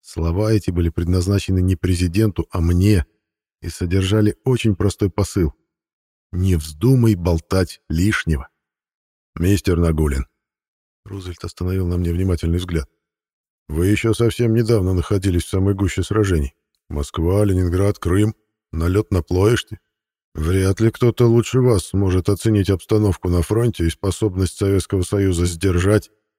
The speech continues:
а возможно и обратить вспять продвижение вермахта. Так ли неизбежно поражение С С С Р, если он останется один на один с только что лишившейся своего фюрера Германией?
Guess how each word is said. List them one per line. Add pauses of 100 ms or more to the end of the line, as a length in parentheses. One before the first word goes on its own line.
(180)
а
возможно
и
обратить
вспять
продвижение
вермахта. (1120)
Так
ли
неизбежно
поражение
С
С
С
Р, (340)
если
он
останется
один
на
один
с
только
что
лишившейся
своего
фюрера
Германией?